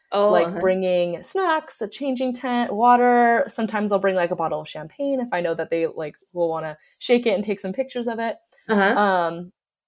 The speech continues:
Speaker 2: or, like, bringing a speaker, playing some music. Just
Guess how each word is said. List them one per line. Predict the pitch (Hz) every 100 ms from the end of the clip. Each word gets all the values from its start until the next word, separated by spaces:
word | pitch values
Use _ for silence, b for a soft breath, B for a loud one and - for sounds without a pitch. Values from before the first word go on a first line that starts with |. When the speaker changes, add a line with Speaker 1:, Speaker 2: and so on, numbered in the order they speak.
| -
Speaker 2:
or, | 202
like, | 190 190
bringing | 180 170
a | 160
speaker, | - 294 294 262 240 240
playing | 202 170
some | - 160
music. | 185 226 220 214 208
Just | -